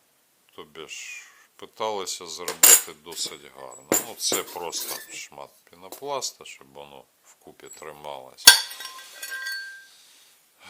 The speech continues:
Акумулятивна воронка. Якась прокладка. В общем, ну, сам корпус, он, нічого такого.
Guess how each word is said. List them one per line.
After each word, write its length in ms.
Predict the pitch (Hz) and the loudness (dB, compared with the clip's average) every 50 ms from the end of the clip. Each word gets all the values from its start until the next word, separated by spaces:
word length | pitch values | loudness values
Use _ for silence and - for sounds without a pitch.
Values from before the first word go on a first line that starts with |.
| - - 101 101 - - - - - | -14 -14 -12 -12 -12 -12 -12 -12 -12
Акумулятивна 920 | - - - 110 107 104 104 107 110 110 - - 143 139 139 131 127 120 | -14 -14 -12 -12 -8 -6 -4 -2 -4 -4 -4 -6 -6 -4 2 2 4 4
воронка. 880 | 120 117 117 117 104 87 82 80 76 73 69 67 - - - 73 73 73 - - - - - - - - - - - - - - | 4 2 2 2 0 0 -2 -6 -8 -10 -12 -14 -18 -16 -16 -16 -14 -14 -16 -16 -18 -18 -18 -20 -20 -20 -20 -20 -20 -20 -20 -20
Якась 220 | - - 85 - - | -18 -14 -10 -10 -10
прокладка. 840 | - - 85 80 - - - 67 67 67 65 - - - - - 73 73 - - - - - - - - | -10 -10 -14 -14 -14 -14 -16 -14 -14 -14 -16 -16 -20 -20 -20 -18 -16 -16 -14 -14 -14 -14 -16 -16 -18 -16
В 60 | 78 | -16
общем, 480 | 76 73 - - - - 78 71 69 67 - - - - - - - - 180 | -16 -14 -10 -10 -8 -8 -10 -12 -16 -20 -20 -20 -20 -20 -20 -20 -20 -18 -16
ну, 120 | 110 80 - | -14 -12 -6
сам 340 | - - - 92 82 76 71 | -6 -4 -2 -4 -4 -6 -8
корпус, 680 | - - - 73 67 67 - - - - - - - - | -14 -12 -12 -12 -12 -12 -16 -20 -20 -18 -16 -16 -16 -16
он, 100 | 71 - - - 71 73 | -18 -20 -20 -20 -20 -20
нічого 480 | 76 78 - - - 80 71 71 76 | -16 -12 -12 -10 -10 -10 -12 -14 -14
такого. 640 | 76 - 117 104 - - 180 180 170 151 139 143 135 | -14 -14 -16 -16 -14 -10 -8 -6 -6 -6 -8 -10 -10